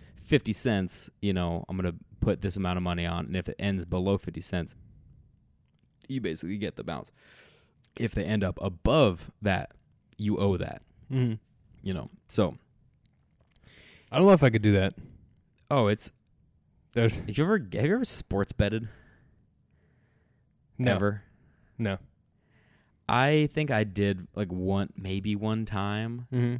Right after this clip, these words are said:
Speaker 1: I, I had money on something, and it was such a small, minuscule, minuscule amount of money, but, bro, my heart was, like, beating out of my chest, and I had,
Speaker 2: <laughs>
Speaker 1: I could not enjoy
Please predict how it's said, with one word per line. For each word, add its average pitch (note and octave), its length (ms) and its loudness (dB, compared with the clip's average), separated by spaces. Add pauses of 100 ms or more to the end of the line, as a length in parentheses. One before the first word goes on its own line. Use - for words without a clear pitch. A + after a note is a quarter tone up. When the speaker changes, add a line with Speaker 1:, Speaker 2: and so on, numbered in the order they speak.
(360)
Speaker 1:
I, B2 120 4
I C3+ 100 2
had D#3+ 300 -2
money A#2 300 2
on G#2 140 0
something, F2+ 800 -2
and B2 80 0
it C#3+ 60 6
was D#3 120 2
such D#3+ 300 -2
a D3 80 4
small, - 840 2
minuscule, G2+ 480 0
minuscule G#2+ 420 0
amount G2 180 2
of F#2+ 60 0
money, G2 180 2
but, G2+ 180 -4 (380)
bro, G#2+ 260 2
my A2 140 -2
heart A#2+ 200 -2
was, G#2 140 -4
like, F#2 160 -4
beating G2+ 240 0
out F#2 80 0
of F#2 60 -2
my F#2 120 0
chest, - 320 -4
and G2+ 80 -6
I G#2+ 60 -2
had, F#3+ 260 8
Speaker 2:
<laughs> - 40 -4
Speaker 1:
I A2 100 2
could G#2+ 180 -2
not G2+ 160 -2
enjoy F#2 380 -4